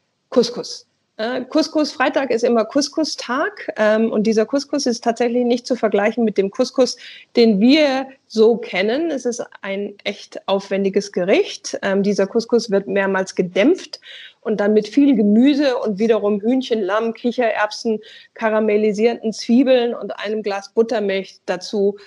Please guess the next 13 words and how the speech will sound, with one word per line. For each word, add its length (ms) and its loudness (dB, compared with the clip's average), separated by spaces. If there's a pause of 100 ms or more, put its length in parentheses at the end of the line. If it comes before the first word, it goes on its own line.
(240)
ähm, 220 -4
dann 200 2
serviert. 760 0
Es 160 -6
ist 60 -10
ein 200 -10
absolutes 640 0
Wohlfühlessen. 1040 0 (580)
Und, 420 -2
äh, 140 2
und 140 -2
es 160 -4
gibt 300 0